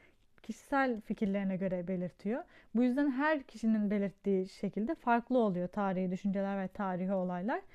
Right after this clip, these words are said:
Bu yüzden aslında özgürlüğe değil, daha çok zorunluluklara göre şekillendiğini, kişisel düşüncelere göre şekillendiğini belirtiyoruz.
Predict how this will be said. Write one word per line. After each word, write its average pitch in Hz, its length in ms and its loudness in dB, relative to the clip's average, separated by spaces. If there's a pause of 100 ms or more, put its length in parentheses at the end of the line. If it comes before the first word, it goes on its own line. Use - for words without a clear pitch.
(280)
Bu 262 100 2
yüzden 302 220 0
aslında 277 340 0
özgürlüğe 269 600 2
değil, 339 260 -4
daha 330 140 0
çok 330 200 -4
zorunluluklara 254 760 2
göre 254 240 2
şekillendiğini, 180 920 -4
kişisel 240 480 -2
düşüncelere 240 500 0
göre 220 180 2
şekillendiğini 175 720 -4
belirtiyoruz. 175 560 -6